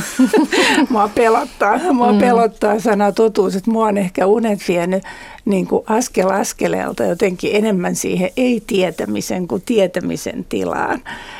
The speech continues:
Speaker 1: E-, että, ja auttanut kestää sitä. Mä ajattelen, että ehkä itsetuntemuskin tuo sitä, että, että niin kuin tajuaa, miten vähän tuntee itseensä.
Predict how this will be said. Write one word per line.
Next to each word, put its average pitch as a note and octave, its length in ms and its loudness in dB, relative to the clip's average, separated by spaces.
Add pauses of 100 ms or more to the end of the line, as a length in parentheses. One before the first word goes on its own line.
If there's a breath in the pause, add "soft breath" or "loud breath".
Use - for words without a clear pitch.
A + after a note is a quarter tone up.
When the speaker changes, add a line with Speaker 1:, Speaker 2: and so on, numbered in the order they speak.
(160 loud breath)
Speaker 1:
E-, E3 460 -2
että, E3 540 -4
ja F#3 320 -2
auttanut G3 600 -2
kestää - 520 -2
sitä. - 540 -6 (720 loud breath)
Mä A3 180 2
ajattelen, F#3 320 0
että E3+ 140 -2
ehkä F3+ 200 -2
itsetuntemuskin F3+ 1080 -4
tuo D3+ 220 -2
sitä, F3 380 -4
että, F3 440 -6 (160)
että D3 380 -10
niin F3 120 -4
kuin F#3 140 -6
tajuaa, E3 400 -2
miten E3 240 -4
vähän E3 220 -2
tuntee F3 480 -4
itseensä. - 640 -8